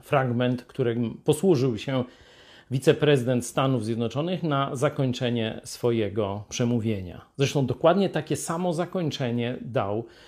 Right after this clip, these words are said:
kończąc swoją przemowę na Liberty University. To jest zresztą motto tego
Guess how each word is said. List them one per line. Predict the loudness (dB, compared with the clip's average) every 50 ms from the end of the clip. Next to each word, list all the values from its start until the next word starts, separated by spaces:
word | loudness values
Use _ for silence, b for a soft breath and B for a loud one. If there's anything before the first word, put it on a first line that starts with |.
| B B B B B B _
kończąc | 4 4 6 6 4 2 0 -2 -4 -4 -4
swoją | -4 -2 -2 -2 -2 -2
przemowę | -4 -4 -4 -2 -2 0 -2 0 -2
na | -2 0 0 0
Liberty | 0 -2 -2 0 2 2 0 0 0 -4 -4 -2 -2 -2
University. | -2 -2 0 0 2 0 0 -2 -4 -6 -10 -8 -8 -8 -10 -10 -12 -14 -8
To | -4 -2
jest | -2 -2 -2
zresztą | -2 -2 -2 0 2 2 2 4
motto | 4 4 4 2 2 0 -2 -4 -4 -4 -4 -8 -14 _ -10
tego | -8 -8 -6 -6 -6 -6 -8 -8